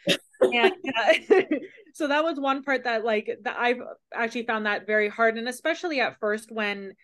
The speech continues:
Speaker 2: uh, when you're looking at these photos and you're thinking, "Oh my God, like, this is what I look like." Like, you don't, I don't naturally take,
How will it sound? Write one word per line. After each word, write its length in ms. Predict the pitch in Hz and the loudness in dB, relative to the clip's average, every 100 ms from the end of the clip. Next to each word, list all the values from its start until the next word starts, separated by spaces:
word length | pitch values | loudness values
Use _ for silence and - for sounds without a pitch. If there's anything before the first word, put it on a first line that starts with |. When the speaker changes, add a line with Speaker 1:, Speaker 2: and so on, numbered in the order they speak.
| _ _ - | _ _ -4
Speaker 2:
uh, 340 | 208 196 190 185 - | 0 2 2 0 -4
when 180 | 214 208 | -4 -2
you're 200 | 208 190 | -2 -2
looking 320 | 208 247 226 | -6 -4 -4
at 100 | 220 | -4
these 200 | 220 202 | -8 -12
photos 340 | 190 190 220 | -8 -4 -4
and 120 | 220 196 | -6 -6
you're 160 | 196 | -8
thinking, 380 | 190 208 190 190 | -6 -8 -8 -12
"Oh 140 | - 202 | -10 -8
my 140 | 220 | -8
God, 240 | 202 214 | -6 -6
like, 140 | 185 - | -6 -8
this 160 | 196 254 | -12 -12
is 140 | 233 | -8
what 120 | 233 | -4
I 100 | 208 | -4
look 260 | 185 175 - | -4 -8 -4
like." 240 | 226 269 - | -4 -4 -6
Like, 180 | 135 - | -10 -8
you 180 | 220 240 | -4 -2
don't, 320 | 240 233 - _ - | -2 -4 -14 _ -2
I 80 | 226 | 0
don't 220 | 247 233 | 0 -4
naturally 540 | 220 214 220 254 233 | -2 -2 -2 -4 -4
take, 280 | 233 240 233 | 0 0 0